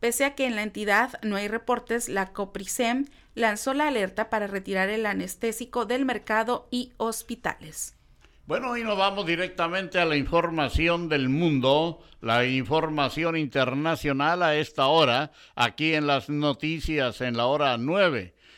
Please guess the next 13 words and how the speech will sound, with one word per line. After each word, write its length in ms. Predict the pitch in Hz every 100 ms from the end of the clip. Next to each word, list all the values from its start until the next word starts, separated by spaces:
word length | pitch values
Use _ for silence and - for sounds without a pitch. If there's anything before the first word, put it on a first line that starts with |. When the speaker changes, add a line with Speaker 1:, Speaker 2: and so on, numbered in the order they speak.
| -
Speaker 2:
Republicanos 1040 | 185 170 165 214 214 175 196 196 185 185
se 120 | - 147
hacen 420 | 170 170 170 160
con, 320 | 156 170 170
eh, 220 | 170 170 -
eh, 680 | 143 135 131 123 123 120 120
la 200 | 123 123
Cámara 440 | 165 170 160 151
de 120 | 135
Representantes 920 | 123 117 165 139 131 110 156 147 151 123
de 100 | 117
Estados 540 | - 139 139 123 -
Unidos. 520 | 127 180 156 104 -